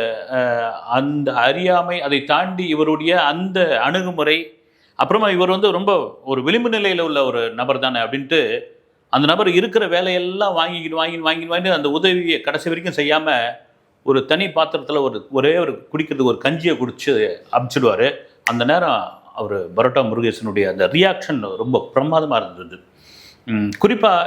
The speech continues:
இந்த உடம்பு ஒரு ரெண்டு மணி நேரம் தான் ஓடுது. அந்த ரெண்டு மணி நேரத்தில் வந்து ஒரு கதையை, அஹ், அவ்வளோ அழகா நேர்த்தியா கொண்டு போய், அஹ், அதை கொண்டு முடிக்கிற ஒரு விதம் இருக்கு இல்லைங்களா, அது சூப்பர் வந்து.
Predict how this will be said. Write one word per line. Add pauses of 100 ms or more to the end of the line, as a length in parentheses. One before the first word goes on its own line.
(120)
இந்த
உடம்பு
ஒரு
ரெண்டு
மணி
நேரம்
தான்
ஓடுது.
அந்த
ரெண்டு
மணி
நேரத்தில்
வந்து (580)
ஒரு
கதையை, (240)
அஹ், (200)
அவ்வளோ
அழகா
நேர்த்தியா
கொண்டு
போய், (360)
அஹ்,
அதை
கொண்டு
முடிக்கிற
ஒரு
விதம்
இருக்கு
இல்லைங்களா, (180)
அது
சூப்பர்
வந்து.